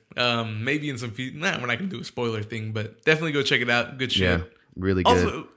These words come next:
Speaker 1: the trailers. So I hadn't seen the trailer for Pet Sematary,
Speaker 2: Woo.
Speaker 1: and I don't know if I, like, exactly wanna go see it, but
Speaker 2: Fuck.
Speaker 1: I fuck with, like, the trailer.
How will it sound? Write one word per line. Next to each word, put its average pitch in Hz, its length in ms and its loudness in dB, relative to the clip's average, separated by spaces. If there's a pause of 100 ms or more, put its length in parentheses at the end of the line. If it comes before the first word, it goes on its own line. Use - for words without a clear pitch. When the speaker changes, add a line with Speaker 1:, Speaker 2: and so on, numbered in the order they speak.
(140)
Speaker 1:
the 143 160 0
trailers. 202 560 4
So 151 140 0
I 175 100 6
hadn't 190 240 0
seen 175 180 -6
the 165 80 -2
trailer 151 280 2
for 135 160 -4
Pet 131 200 0
Sematary, 175 560 2 (420)
Speaker 2:
Woo. 330 440 10
Speaker 1:
and 147 420 2 (140)
I 170 100 6
don't 208 180 2
know 185 280 2
if - 180 0
I, 135 140 6
like, 113 180 2
exactly 113 480 0
wanna 127 260 2
go 185 160 2
see 196 260 4
it, 190 200 2
but 135 140 4
Speaker 2:
Fuck. - 240 -2 (260)
Speaker 1:
I - 60 2
fuck 196 260 2
with, - 260 -2
like, 139 200 0
the 131 80 2
trailer. 123 420 6